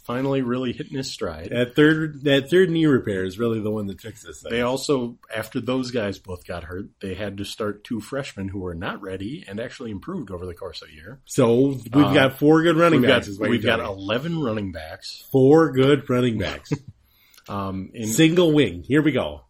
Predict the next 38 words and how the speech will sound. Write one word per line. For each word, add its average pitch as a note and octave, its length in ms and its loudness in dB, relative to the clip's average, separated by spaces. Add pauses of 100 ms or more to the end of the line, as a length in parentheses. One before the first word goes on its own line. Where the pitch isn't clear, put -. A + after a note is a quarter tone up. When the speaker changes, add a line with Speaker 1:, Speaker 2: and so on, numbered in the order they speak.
Speaker 2:
Option D#3+ 380 4
for D3+ 160 2
us. - 240 -2
Speaker 1:
I, G#2+ 280 -6 (880)
Speaker 2:
Bring D#3+ 200 6
it D#3+ 80 6
on, C3+ 180 4
Georgia A2+ 340 -2
Southern. G#2+ 440 -4 (720)
Speaker 1:
um, G#2 640 -6 (200)
we G#2 160 -6
have, A2 400 -6 (400)
I G2+ 40 -8
think, - 240 -4
Speaker 2:
Two, - 60 -8
so C3 340 4
Speaker 1:
five A2 80 -4
guys B2 320 0
who A2 80 -6
started G#2+ 480 -4
a G#2+ 180 -4
game F#2 400 -6
before E2+ 400 -12
on G2 80 -10
the F2+ 160 -10
offensive - 420 2
line. - 380 0 (100)
Speaker 2:
Okay, G#2 300 0
so C3 160 0
we've A#2+ 140 4
got G#2+ 260 -2
five C#3 320 2
returning D3+ 460 8
starters A2+ 420 2
on A2 140 0
the G#2+ 100 -2
offensive G#2 500 -4
line. - 220 -8